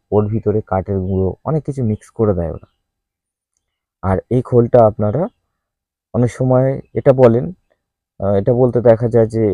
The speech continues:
এত বড় বড়, উম, দিয়ে ঢেলা টাইপসের, এগুলো আমরা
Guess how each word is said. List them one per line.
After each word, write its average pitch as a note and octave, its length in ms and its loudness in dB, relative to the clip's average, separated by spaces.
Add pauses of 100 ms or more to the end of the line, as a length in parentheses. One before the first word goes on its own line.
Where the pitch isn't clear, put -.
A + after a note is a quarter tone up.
এত G#2 160 0 (140)
বড় G#2 260 2
বড়, G2 200 0 (880)
উম, G2 280 -2 (280)
দিয়ে F#2+ 300 -2 (100)
ঢেলা G2 340 -2 (120)
টাইপসের, F#2 520 -4
এগুলো G2 340 -4
আমরা F#2+ 220 -2